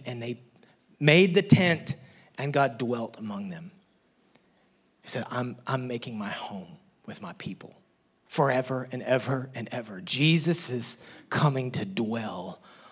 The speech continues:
among his people, that he will ransom us forever and ever, that we're gonna live with him. Hear, hear that. Church, you and I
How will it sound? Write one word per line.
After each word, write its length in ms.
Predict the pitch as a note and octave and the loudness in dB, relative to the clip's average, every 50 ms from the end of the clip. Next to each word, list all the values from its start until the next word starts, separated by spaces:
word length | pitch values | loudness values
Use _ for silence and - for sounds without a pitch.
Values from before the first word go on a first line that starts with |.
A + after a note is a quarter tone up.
| - - | -18 -10
among 380 | - A2 G#2 G2+ G#2 G#2 G#2+ A2 | -6 -6 -4 -4 -4 -6 -6 -8
his 240 | - - G#2+ - - | -10 -8 -6 -6 -6
people, 520 | - - - G2+ - - F#2+ F#2 - - _ _ _ _ _ _ _ _ _ _ _ - | -6 -8 -12 -14 -14 -16 -18 -18 -18 -20 _ _ _ _ _ _ _ _ _ _ _ -10
that 120 | - - | -8 -4
he 160 | - B2 D3 | -2 -2 0
will 220 | C#3+ C3+ C3+ A#2+ A2+ | 2 2 2 2 0
ransom 460 | A2+ A2+ A#2 A#2+ B2 - - B2 G#2+ | -4 -6 -6 -6 -4 -4 -4 -4 -4
us 180 | G2+ G2 - - | -4 -4 -4 -4
forever 540 | - - G2+ - - G2+ G2 F2+ G2 F#2 | -6 -8 -10 -10 -8 -8 -8 -8 -8 -10
and 100 | F2 F2 | -12 -12
ever, 280 | - - - - - - - _ _ _ _ _ _ _ _ _ _ _ _ _ _ | -14 -16 -16 -18 -20 -20 -20 _ _ _ _ _ _ _ _ _ _ _ _ _ _
that 80 | - A#2+ | -4 0
we're 140 | A2+ C3+ D3 | 2 4 4
gonna 180 | D3+ D3 C3+ | 4 4 2
live 680 | A#2 G2+ G2 A#2 C3 C#3 C3 B2+ A2+ G2+ - - A2+ | 0 -2 -2 -2 0 0 0 0 -2 -6 -8 -8 -6
with 220 | A2 B2+ A2+ - - | -4 -4 -4 -4 -6
him. 200 | - - F2+ - - - - _ _ _ _ | -10 -10 -10 -12 -16 -20 -20 _ _ _ _
Hear, 240 | - - D3+ D#3 C3 - | -4 0 2 2 2 2
hear 180 | B2+ D3+ D#3+ D#3+ | 4 6 6 6
that. 260 | C#3+ A#2+ G2+ - - - - - _ _ _ _ _ | 6 2 0 -6 -12 -18 -20 -20 _ _ _ _ _
Church, 540 | - - - E3 D3 B2+ - - - - - - _ _ _ _ _ _ _ _ _ _ _ _ _ _ _ - | 0 4 4 4 4 4 0 -4 -6 -6 -8 -12 _ _ _ _ _ _ _ _ _ _ _ _ _ _ _ -8
you 240 | A#2 C#3 D3+ D3 C#3 | -2 2 2 4 4
and 120 | C3 B2+ | 2 0
I 360 | B2 B2 A#2+ - G#2+ G#2+ - | -2 -6 -6 -8 -8 -10 -14